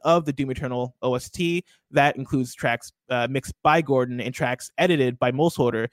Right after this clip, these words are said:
using Gordon's original music he previously submitted for use in-game. Quote, "As for the immediate future, we are at the point of moving on and won't be working with Mick on the Doom Eternal D L C we currently have in production," says Stratton.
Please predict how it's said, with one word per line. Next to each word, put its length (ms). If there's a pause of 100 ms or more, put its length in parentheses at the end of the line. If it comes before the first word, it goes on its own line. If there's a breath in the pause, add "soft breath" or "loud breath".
(240 soft breath)
using 340
Gordon's 360
original 380
music 380
he 120
previously 400
submitted 360
for 120
use 340
in-game. 580 (300)
Quote, 240 (540)
"As 160
for 100
the 80
immediate 380
future, 580
we 160
are 60
at 100
the 80
point 440
of 100
moving 320
on 280
and 200
won't 180
be 80
working 400
with 220
Mick 240 (100)
on 160
the 80
Doom 240
Eternal 380
D 100
L 100
C 380
we 100
currently 360
have 380
in 100
production," 520
says 300
Stratton. 420